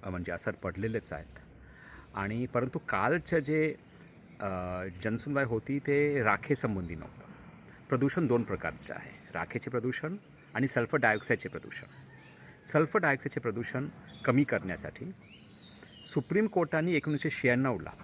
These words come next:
एक आदेश दिला होता की हा जरी तेव्हा बीएससीएस होतं, बीएससीएस प्लांट जर उभी करायची असेल तर अनेक कंडिशन्स ठेवले होते, अटी ठेवल्या होत्या. त्यापैकी एक कंडिशन होती की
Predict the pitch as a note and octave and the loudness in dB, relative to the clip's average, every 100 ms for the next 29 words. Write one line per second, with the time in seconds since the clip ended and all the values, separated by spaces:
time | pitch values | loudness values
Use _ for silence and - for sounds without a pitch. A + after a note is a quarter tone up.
0 | - - - - B2 A#2 G2 B2 B2+ - | -20 -20 -20 -6 -2 2 4 4 0 -2
1 | D#2 D2+ - - - G#2 G#2+ G2 A2 A#2+ | -6 -8 -10 -14 -8 -2 -2 0 2 2
2 | C#3+ E3 - - - - - - A#2 A2+ | 0 -6 -12 -14 -14 -14 -10 0 4 6
3 | C#3+ D#3 - - B2 A#2+ G2+ A#2+ C3 C3+ | 6 2 -4 -4 0 0 2 2 4 4
4 | G#2 - D2 - - - F2+ B2+ D#3+ - | 2 0 -10 -12 -14 -10 2 6 6 4
5 | D3+ D3+ E3 - - - - A2+ B2+ - | 4 4 2 -2 -6 0 4 4 2 0
6 | A#2 - G2+ A#2 G2+ F2 E2+ E2+ D#2 - | -2 -2 -4 -4 -2 -4 -4 -6 -4 -2
7 | C#3 A3+ - - - - B2 C#3+ F3 - | -2 -2 -12 -20 -8 0 2 4 2 0
8 | - A#2+ C3+ D3+ B2+ - D2+ D2 - - | 2 2 2 0 0 -2 -8 -10 -10 -12
9 | - - D#3+ - E2+ A2+ - - - - | -10 -2 -2 -2 -6 -10 -12 -14 -16 -16
10 | - - - - D3 D#3+ - D#3 D3+ D#3 | -16 -14 -12 0 6 8 8 4 4 4
11 | C#3 B2+ B2+ D#3+ A#2 C3 - - - - | 2 2 0 0 -2 -4 -8 -10 -12 -12
12 | - - - D#3+ A3+ | -12 -12 -2 -2 -2